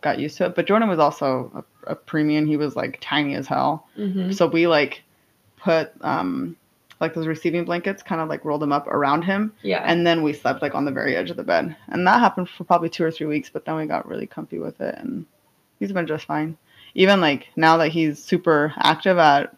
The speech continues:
Speaker 1: seventeen months, there's, I think, Sunday afternoon. Yeah, Sunday afternoon, we nursed him right before, well, I nursed him right before we went to the rodeo, and he, like, normally falls asleep when we're laying down together and nursing.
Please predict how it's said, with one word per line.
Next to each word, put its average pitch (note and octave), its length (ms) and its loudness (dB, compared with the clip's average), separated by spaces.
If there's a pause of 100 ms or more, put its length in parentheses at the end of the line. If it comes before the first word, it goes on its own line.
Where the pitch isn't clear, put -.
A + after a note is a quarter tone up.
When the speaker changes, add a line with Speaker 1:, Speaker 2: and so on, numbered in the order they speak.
(160)
Speaker 1:
seventeen F3+ 420 2
months, G#3+ 300 -2 (720)
there's, E3 440 0 (160)
I - 100 -14
think, F#3+ 320 -4 (1200)
Sunday D#3+ 480 2
afternoon. E3 680 0 (1000)
Yeah, - 140 -2
Sunday E3+ 260 0
afternoon, D#3 400 0
we D3 60 2
nursed D3 260 -2
him D#3 140 -4
right D3 120 -2
before, D3 420 -2
well, - 120 -2
I C#3+ 140 0
nursed - 260 -4
him D#3+ 60 -6
right D#3 100 -2
before D#3+ 220 -2
we D3+ 60 2
went D3 180 0
to - 80 -14
the D3 80 -2
rodeo, E3 420 2 (560)
and C#3+ 440 2 (360)
he, D#3+ 720 0
like, D3 220 0
normally D3+ 260 4
falls D3 280 0
asleep F#3 260 2
when G#3 100 0
we're G3+ 120 2
laying G#3 200 2
down G#3 280 2
together D#3+ 460 4
and G3 120 2
nursing. A#3+ 480 0